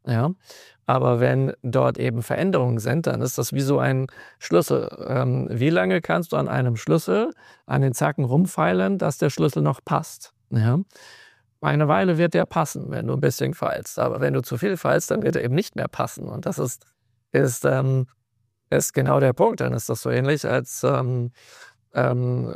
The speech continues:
würdest du ein grünen Smoothie trinken wollen, ähm, der jetzt beispielsweise gelb ist, weil, äh, kein Chlorophyll mehr drin ist, also fast nicht, ja, und so. Und, ähm,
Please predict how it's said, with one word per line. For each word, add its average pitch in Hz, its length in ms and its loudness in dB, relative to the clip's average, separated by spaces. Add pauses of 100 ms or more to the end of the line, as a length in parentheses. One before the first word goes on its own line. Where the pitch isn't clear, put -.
würdest 131 480 0
du 135 80 0
ein 131 180 0
grünen 135 260 0
Smoothie 156 360 -2
trinken 160 400 -4
wollen, 165 360 0 (440)
ähm, 143 600 0
der 143 200 2
jetzt 147 240 0
beispielsweise 139 760 0
gelb 170 280 0
ist, 151 440 -4
weil, 139 380 0
äh, 143 280 -2 (100)
kein 156 240 0
Chlorophyll 170 420 2
mehr 160 180 2
drin 139 220 -2
ist, - 160 -4
also 120 160 0
fast - 320 -2
nicht, - 380 -6
ja, 139 240 2
und 135 200 -2
so. 143 220 -2
Und, 127 380 -8
ähm, 135 400 -4